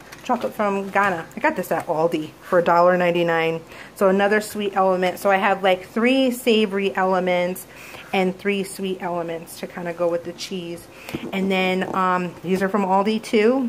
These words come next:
a variety of crackers. They're very good. Um, so I'm gonna open a bottle of red wine. Um, and I have a rosé too. I might run out and get a white wine 'cause I want a white wine too to try the different cheeses. But yeah, so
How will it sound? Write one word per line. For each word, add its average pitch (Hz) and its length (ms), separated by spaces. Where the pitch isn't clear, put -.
a 196 120
variety 190 520
of 185 80
crackers. 196 460
They're 180 100
very 170 360
good. 185 440
Um, 190 240
so 196 140
I'm 185 100
gonna 190 160
open 196 320
a 202 60
bottle 196 340
of 180 140
red 185 280
wine. 233 680
Um, 180 500
and - 0
I 214 80
have 302 240
a 349 40
rosé 226 560
too. 190 320
I 196 80
might 240 360
run 220 200
out 208 140
and 208 100
get 185 120
a 185 60
white 175 360
wine 190 340
'cause 180 240
I 247 40
want 240 140
a 190 60
white 160 240
wine 156 200
too 160 220
to 151 80
try 175 220
the 165 80
different - 280
cheeses. - 560
But 170 200
yeah, - 200
so 247 420